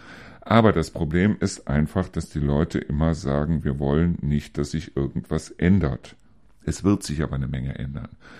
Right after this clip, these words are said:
Es wird sich definitiv eine ganze Menge ändern.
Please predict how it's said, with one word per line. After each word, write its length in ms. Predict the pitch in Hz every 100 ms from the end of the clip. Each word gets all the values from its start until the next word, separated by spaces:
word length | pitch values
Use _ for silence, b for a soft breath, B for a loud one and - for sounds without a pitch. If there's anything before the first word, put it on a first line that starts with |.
| B
Es 220 | B 76 -
wird 180 | 76
sich 200 | - 69
definitiv 800 | - 76 73 71 71 - 85 -
eine 140 | 64 60
ganze 460 | 71 87 - -
Menge 480 | 62 65 67 65 -
ändern. 420 | 65 64 64 76